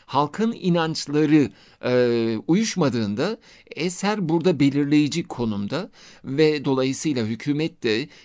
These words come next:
kendi işine yarayacak bir şeyhin seçilmesini istiyor. İşte bu alandan sonra polisiye olaylar, e, ortaya çıkıyor.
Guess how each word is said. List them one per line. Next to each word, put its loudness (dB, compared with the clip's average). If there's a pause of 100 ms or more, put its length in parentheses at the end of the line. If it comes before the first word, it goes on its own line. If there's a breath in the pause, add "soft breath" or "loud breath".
kendi -2
işine -6
yarayacak -2
bir 0
şeyhin -4
seçilmesini -2
istiyor. -6
İşte -6
bu -4
alandan -2
sonra -2 (600 loud breath)
polisiye 2
olaylar, 0 (100)
e, -4
ortaya -4
çıkıyor. -2